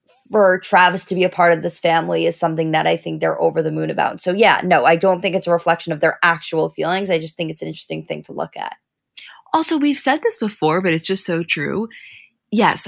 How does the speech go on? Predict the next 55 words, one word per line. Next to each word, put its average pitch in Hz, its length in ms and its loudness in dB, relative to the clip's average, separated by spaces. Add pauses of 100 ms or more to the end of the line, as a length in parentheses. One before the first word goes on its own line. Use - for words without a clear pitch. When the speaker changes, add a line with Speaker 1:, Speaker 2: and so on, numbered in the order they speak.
Speaker 2:
I 185 100 2
think 214 380 0
the 175 160 -2
majority 170 880 2
of 165 160 -2
their 151 240 2
excitement 143 720 -2
comes 151 300 -2
from 147 260 -4
a 165 80 -4
very 147 320 0
selfless - 580 -2
place, 151 380 -2
because 151 500 -6 (600)
when 151 160 -4
you 151 100 -2
love 147 180 0
somebody, 139 300 -2
you, 139 140 -2 (140)
you 147 140 -4
want 143 200 -2
nothing 147 320 -4
more 139 180 -2
than 143 140 -6
to 139 100 -6
see 147 160 -2
them 143 160 -4
in 135 60 -4
a 135 80 -4
loving 135 300 -4
relationship 131 580 -4
if - 80 -16
that's 139 200 -6
what - 60 -12
they 139 140 -4
want, 131 200 -4
and - 100 -6
to - 80 -8
see 156 140 -4
them 143 120 -8
happy. 160 340 -4
But 233 200 -6
also, 175 520 0 (380)
Kourtney 254 340 0
is 269 60 0
just - 280 -2
factually 170 680 0
a - 60 -4
better 175 280 2
person 180 400 0
to 165 100 -2
be 151 160 0
around 156 360 0
when 151 120 -6
she's 151 480 0